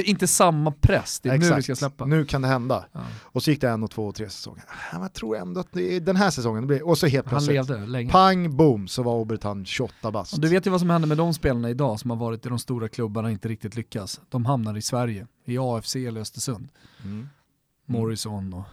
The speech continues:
Speaker 1: och gänget.
Speaker 2: Det är sant.
Speaker 1: Ja.
Speaker 2: Eh, vår gode vän Ola Lidmark Eriksson, han var besviken på Ravel Morrison.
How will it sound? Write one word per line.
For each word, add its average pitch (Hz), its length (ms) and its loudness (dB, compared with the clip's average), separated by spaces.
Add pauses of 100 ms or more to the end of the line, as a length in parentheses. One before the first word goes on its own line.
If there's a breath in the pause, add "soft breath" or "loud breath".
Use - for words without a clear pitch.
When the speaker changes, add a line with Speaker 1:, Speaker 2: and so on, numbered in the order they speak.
(380 soft breath)
Speaker 1:
och 110 120 -6
gänget. 98 400 -8 (440)
Speaker 2:
Det - 60 -14
är 143 40 -8
sant. - 380 -10 (200)
Speaker 1:
Ja. - 60 -8 (480 loud breath)
Speaker 2:
Eh, 151 760 8
vår 139 140 4
gode 135 200 4
vän 127 180 4
Ola 123 200 0
Lidmark 117 320 -2
Eriksson, 113 300 -4
han 120 100 -6
var 151 60 -8
besviken 170 440 -4
på 147 60 0
Ravel 139 220 2
Morrison. 143 420 -2